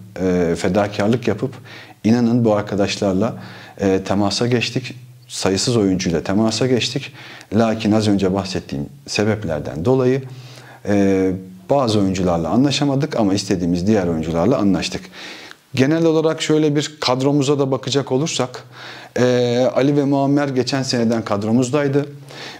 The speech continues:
Biz buraya yabancı kontenjanı, e, sayısı belli olduğu için bir yerli kaleci daha alıp,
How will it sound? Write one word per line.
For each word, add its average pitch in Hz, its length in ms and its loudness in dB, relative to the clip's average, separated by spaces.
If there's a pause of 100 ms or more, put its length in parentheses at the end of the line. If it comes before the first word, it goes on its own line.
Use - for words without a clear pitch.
Biz 120 480 2
buraya 120 500 4
yabancı 117 440 0
kontenjanı, 107 640 0 (260)
e, 92 220 2
sayısı 98 460 0
belli 104 220 4
olduğu 113 260 4
için 123 360 2
bir 123 100 4
yerli 117 320 4
kaleci 101 400 0
daha 90 280 0
alıp, 131 420 0